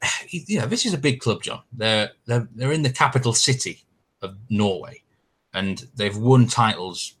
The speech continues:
in the last decade. And more needs to be done. This is a project that he's saying is four years just to get into the medal places. He needs this year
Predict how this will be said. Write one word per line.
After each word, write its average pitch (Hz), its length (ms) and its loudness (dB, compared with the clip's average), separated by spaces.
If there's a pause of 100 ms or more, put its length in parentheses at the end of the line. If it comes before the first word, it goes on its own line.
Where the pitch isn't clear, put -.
in 95 80 -6
the 90 80 -4
last 90 260 -2
decade. - 460 -10 (840)
And 92 380 -2 (420)
more 127 320 6
needs 117 340 4
to - 100 -6
be 98 200 -4
done. 95 280 -2 (320)
This - 560 2
is 123 120 2
a 123 60 4
project 120 500 2
that 104 120 -6
he's 113 200 -2
saying 104 380 0
is 107 120 -8
four 113 320 0
years 101 420 2
just - 240 0
to - 40 -6
get - 180 -4
into 107 200 -2
the 98 80 -2
medal 117 280 4
places. - 520 -12 (600)
He 113 120 -2
needs - 960 4
this 131 260 4
year 110 280 6